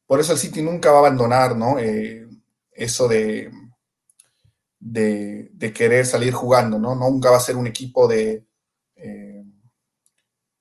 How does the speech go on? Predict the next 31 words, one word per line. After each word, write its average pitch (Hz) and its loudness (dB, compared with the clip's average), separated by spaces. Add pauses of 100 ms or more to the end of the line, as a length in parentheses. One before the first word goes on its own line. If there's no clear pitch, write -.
(120)
tirar 131 6
el 127 2
pelotazo 131 4
y 139 -2
esperar 120 0
que - -12
el 113 -4
nueve 117 0
te 113 -8
la 107 0
baje, 117 2
¿no? 127 -10
Que, - -20
que, - -20
que - -20
especialmente 117 -8
cuando 113 -6
venga 127 -2
Haaland 131 0
tal 110 -4
vez 117 -6
tenga 117 -6
que 110 -20
cambiar 113 -4
un 110 -6
poquito 113 -8
eso, 120 -6
pero 110 -16
se - -10
verá 110 -2
eso. - -18